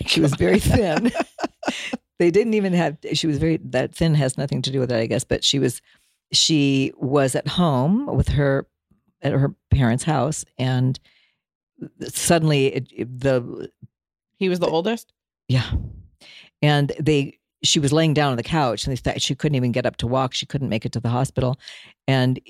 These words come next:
Speaker 1: he came out so fast, "Det vill bli som, det vill bli som en sput-, sputtenmänner." <laughs>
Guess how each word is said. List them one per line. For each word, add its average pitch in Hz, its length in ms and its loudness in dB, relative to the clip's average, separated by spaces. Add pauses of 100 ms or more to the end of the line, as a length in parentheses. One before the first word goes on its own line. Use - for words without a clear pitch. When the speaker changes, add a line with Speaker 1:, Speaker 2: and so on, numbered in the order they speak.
(140)
Speaker 1:
he 160 240 2
came 143 260 2
out 135 140 -2
so 147 160 0
fast, 143 360 0
"Det 135 100 -4
vill 131 100 -2
bli 226 300 2
som, 165 340 0 (1000)
det 226 120 0
vill 220 140 0
bli 240 120 2
som 202 180 2
en 170 80 2
sput-, - 500 0
sputtenmänner." - 920 4
<laughs> - 60 -8